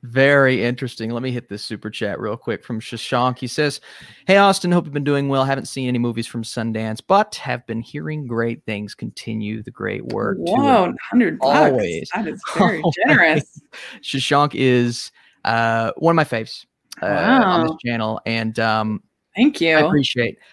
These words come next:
Speaker 1: I appreciate everything that you do, man. I do. I, I, um, I hope you guys get a chance to see a lot of these films.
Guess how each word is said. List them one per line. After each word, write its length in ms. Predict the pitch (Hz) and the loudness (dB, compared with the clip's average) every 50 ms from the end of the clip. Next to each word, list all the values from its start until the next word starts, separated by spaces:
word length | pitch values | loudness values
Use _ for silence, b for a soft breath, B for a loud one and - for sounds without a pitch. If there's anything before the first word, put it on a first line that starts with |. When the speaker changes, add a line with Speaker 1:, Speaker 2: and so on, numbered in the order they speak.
| b - | b -2
Speaker 1:
I 60 | 127 | -2
appreciate 400 | 127 123 147 143 131 - 135 123 | 0 2 0 0 0 0 0 0
everything 340 | 123 117 117 - 120 117 113 | 0 0 0 -2 -2 0 0
that 140 | 113 113 - | -2 -2 -2
you 100 | 113 107 | -4 -4
do, 220 | 107 113 110 110 | -2 -2 -2 0
man. 260 | 113 110 110 107 107 107 | -2 -2 -2 -2 -2 -2
I 120 | 107 117 | -4 -4
do. 260 | 110 113 117 117 117 | -2 -2 -2 0 2
I, 180 | 117 123 123 - - | 4 4 2 2 2
I, 280 | - 123 131 127 127 123 | 2 2 2 2 2 2
um, 340 | 123 120 120 120 120 113 - _ _ - - - | 2 4 2 2 0 0 -4 _ _ -10 -4 -2
I 100 | 135 135 | 0 0
hope 300 | 131 127 180 202 196 - | 2 2 2 2 2 0
you 120 | 185 180 | -2 -2
guys 280 | 170 160 147 151 147 139 | 0 2 2 2 0 0
get 140 | - 139 127 | -2 -2 -2
a 60 | 123 | -2
chance 340 | 120 - 127 113 117 117 - | -4 -4 -4 -4 -4 -6 -8
to 80 | - | -8
see 200 | - - - 107 | -8 -6 -6 -6
a 60 | 101 101 | -6 -4
lot 220 | 104 101 101 95 | -4 -4 -4 -4
of 80 | 92 - | -6 -8
these 200 | - - - - - | -12 -14 -16 -16 -14
films. 380 | - 82 85 - - - - | -14 -14 -14 -14 -16 -18 -18